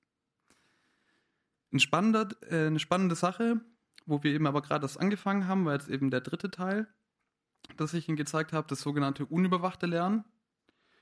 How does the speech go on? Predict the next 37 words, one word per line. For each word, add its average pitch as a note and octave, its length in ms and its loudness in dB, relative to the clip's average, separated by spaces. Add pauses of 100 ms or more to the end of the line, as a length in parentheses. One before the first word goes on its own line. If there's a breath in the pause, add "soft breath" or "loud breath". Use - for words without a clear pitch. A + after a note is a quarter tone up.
(120)
wo D3 160 2
wir E3+ 80 0
probieren, E3+ 580 0
ein D3 60 0
Modell D3 480 2
der C#3 220 -2
Welt C#3+ 180 0
zu - 120 -4
lernen. C3 340 0
Also C3+ 240 -10
wo C#3 100 0
wir C#3 140 -2
anfangen, F3+ 560 0
nicht D#3+ 200 0
mehr D#3+ 120 2
nur D#3 100 2
noch D3 320 0 (460)
von C#3 440 -2 (140)
einem C#3+ 460 0
Bild F#3+ 420 2
auf D3 160 -2
irgendein D3+ 340 0
Label F#3+ 460 0
zu - 160 -6
mappen, A3 520 0 (340 soft breath)
sondern D3+ 320 0
wo D3+ 100 -2
wir D3+ 80 2
probieren, D3 460 0
wirklich D#3+ 400 0
ein C#3 100 -2
Verständnis, C#3+ 920 -2
äh, C3 360 -2 (240)
zu - 240 -6
erlernen C3+ 760 2 (260)
aus C#3 240 -2
Beobachtung. B2+ 720 -2